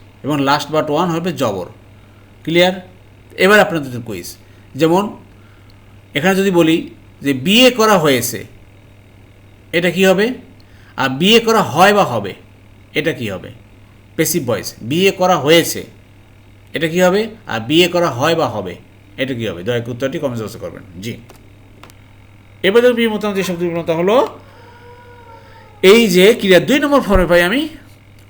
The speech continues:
হুররিমা, হারাম করা হয়েছে, কাফারা সে দূর করেছে, ইউ কাফির সে দূর করে বা করবে। তাহলে সে হারাম করেছে, এটা কী হবে ভাই? হাররামা, সে হারাম করেছে, সে হারাম করে বা করবে,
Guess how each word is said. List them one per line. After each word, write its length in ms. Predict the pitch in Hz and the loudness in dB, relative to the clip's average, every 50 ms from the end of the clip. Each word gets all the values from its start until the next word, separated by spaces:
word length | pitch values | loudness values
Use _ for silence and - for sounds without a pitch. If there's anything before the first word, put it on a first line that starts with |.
| - - - - | -20 -20 -12 -4
হুররিমা, 680 | 160 208 247 254 233 226 240 247 240 190 160 127 104 95 - - - - - | 0 2 2 2 2 0 0 0 2 0 0 -2 -2 -4 -8 -12 -16 -10 -6
হারাম 540 | - - 139 147 175 233 254 269 269 262 233 | -4 0 2 4 4 4 2 0 -2 -4 -4
করা 280 | - 175 156 139 131 117 | -2 -2 0 0 0 -2
হয়েছে, 500 | 117 120 110 95 92 - - - 110 - - - - | -4 -6 -8 -8 -8 -10 -14 -16 -16 -18 -14 -6 -4
কাফারা 460 | 160 151 147 - - - 185 202 208 | -4 -4 -4 -4 -6 -4 -2 -2 -2
সে 140 | 202 - 165 | -2 -4 -4
দূর 260 | 143 135 135 131 117 | -4 -4 -4 -4 -4
করেছে, 560 | 120 127 131 135 131 - 175 202 254 320 - - - - - - - _ - - - | -4 -4 -4 -4 -2 0 0 0 0 0 -6 -12 -20 -20 -20 -20 -20 _ -20 -10 -4
ইউ 260 | 180 220 277 302 - | 0 0 0 0 0
কাফির 420 | - 185 156 - - - 180 196 | 0 -2 -2 -2 -4 -6 -6 -6
সে 120 | 190 - 165 | -4 -6 -6
দূর 180 | 143 135 127 123 | -4 -6 -6 -4
করে 220 | - 113 110 110 | -4 -4 -4 -4
বা 220 | 107 117 110 - - - - - - - | -4 -4 -6 -6 -10 -16 -20 -20 -6 0
করবে। 360 | 269 285 240 156 113 90 80 - - - - - - - - - - - - - - - - - - - - - - - - - - | 2 4 4 4 2 -4 -10 -12 -18 -20 -20 -20 -20 -20 -20 -20 -20 -20 -20 -20 -20 -20 -20 -20 -20 -20 -20 -20 -20 -20 -20 -10 -6
তাহলে 160 | 147 147 143 | -4 -4 -2
সে 340 | 135 - - 180 214 247 247 | -2 -4 -2 0 2 2 2
হারাম 420 | 190 147 147 151 165 175 185 196 190 | 0 0 2 4 4 4 2 0 -2
করেছে, 240 | 214 220 214 214 214 | 0 0 0 0 -2
এটা 120 | 214 220 | -4 -4
কী 140 | 190 214 220 | -4 -2 -2
হবে 140 | 220 226 226 | 0 0 0
ভাই? 240 | 220 240 269 330 - - - - - - - - - - - - - | 0 -2 -4 -4 -8 -14 -20 -20 -20 -20 -20 -20 -20 -20 -20 -20 -6
হাররামা, 540 | - 185 196 185 160 139 131 107 95 95 92 - - - - - - - - - - - - - | -2 0 0 0 0 -2 -4 -4 -4 -8 -12 -16 -18 -20 -20 -20 -20 -20 -20 -20 -20 -20 -16 -8
সে 160 | - 196 180 | -4 -2 0
হারাম 260 | 147 143 139 135 120 107 - | 0 0 0 0 -2 -4 -6
করেছে, 320 | 107 95 95 - - - - - - - - - - - - - - - | -10 -10 -10 -12 -14 -16 -18 -18 -20 -20 -20 -20 -20 -20 -20 -20 -18 -8
সে 140 | - 180 175 | -4 0 2
হারাম 180 | 165 170 175 175 | 2 2 2 2
করে 200 | 175 185 185 185 | 2 2 2 2
বা 120 | 190 175 | 2 0
করবে, 360 | 180 190 214 220 220 247 294 | 0 0 0 2 2 0 0